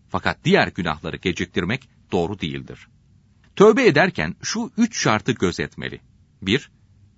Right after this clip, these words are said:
işlediği günaha pişman olup üzülmeli. İki, günahtan hemen vazgeçmeli. Üç,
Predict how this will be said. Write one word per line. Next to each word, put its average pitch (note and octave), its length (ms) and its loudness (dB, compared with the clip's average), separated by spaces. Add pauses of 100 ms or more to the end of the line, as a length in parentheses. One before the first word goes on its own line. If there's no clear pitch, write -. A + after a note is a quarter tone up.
(120)
işlediği F3 680 2 (120)
günaha G#2 360 0
pişman A#2 500 -2
olup D#2 200 -4 (160)
üzülmeli. D#2+ 520 -8 (960)
İki, - 280 -2 (840)
günahtan F#3 600 4
hemen G#3+ 540 2
vazgeçmeli. F2+ 720 -2 (1160)
Üç, A#2+ 300 -4